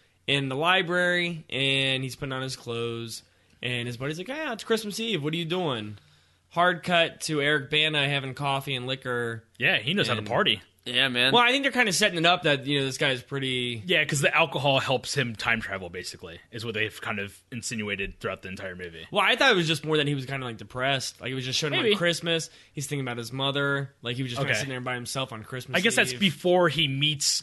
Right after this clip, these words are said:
Speaker 2: Claire coming up, where she
Speaker 1: Yes.
Speaker 2: says, "Don't drink because it,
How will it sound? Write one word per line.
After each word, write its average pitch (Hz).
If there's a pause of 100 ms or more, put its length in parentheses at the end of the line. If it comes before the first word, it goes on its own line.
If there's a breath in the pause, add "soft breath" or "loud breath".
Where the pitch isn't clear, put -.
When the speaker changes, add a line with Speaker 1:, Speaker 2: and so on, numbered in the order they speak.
Speaker 2:
Claire 120
coming 117
up, 113
where 131
she -
Speaker 1:
Yes. 131
Speaker 2:
says, 120
"Don't 123
drink 117
because 104
it, 104